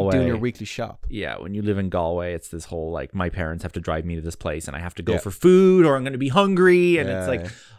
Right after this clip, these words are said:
Speaker 2: oh, there's just, like, it's like a whole day out.
Speaker 1: It's like going to a birthday party.
Speaker 2: Yeah.
Speaker 1: Every,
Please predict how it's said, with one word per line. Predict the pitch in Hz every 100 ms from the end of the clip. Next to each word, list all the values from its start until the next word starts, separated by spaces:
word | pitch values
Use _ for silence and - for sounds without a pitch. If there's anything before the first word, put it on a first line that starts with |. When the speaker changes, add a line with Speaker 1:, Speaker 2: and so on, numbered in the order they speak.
| _
Speaker 2:
oh, | - 143 139
there's | 151
just, | 143 147
like, | 160
it's | 160
like | 160
a |
whole | 156 151
day | 139 127
out. | 123 90 87 - _ -
Speaker 1:
It's | -
like | 143
going | 139 135
to | 123
a |
birthday | 101 107 -
party. | 98 90 82 107 _ -
Speaker 2:
Yeah. | 117 113 123 113 98 127
Speaker 1:
Every, | 113